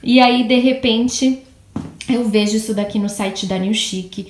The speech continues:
Gente, na verdade, isso aqui é um pôster pra tirar foto. Sabe quando você coloca aquele fundo de foto? Eu acho que isso aqui devem ser os fotógrafos que usam.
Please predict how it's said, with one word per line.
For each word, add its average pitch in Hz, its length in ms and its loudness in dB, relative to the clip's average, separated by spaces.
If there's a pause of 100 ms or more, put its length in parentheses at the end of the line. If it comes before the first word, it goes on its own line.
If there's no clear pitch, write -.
(340)
Gente, 190 460 -2
na 190 160 0
verdade, 196 400 -2
isso 196 180 -4
aqui 185 340 -4
é 196 80 -2
um 220 140 0
pôster 214 840 -2
pra 190 160 -4
tirar 202 400 -2
foto. 202 680 0 (420)
Sabe 220 280 0
quando 208 240 0
você 196 260 -4
coloca 190 380 -2
aquele 190 260 -2
fundo 220 540 0
de 180 100 0
foto? 196 460 0
Eu 190 120 2
acho 196 220 0
que - 80 -8
isso 220 160 -6
aqui 214 160 -8
devem 202 300 -2
ser 202 240 -4
os 202 160 -8
fotógrafos 190 880 -4
que 220 140 -4
usam. 202 520 -2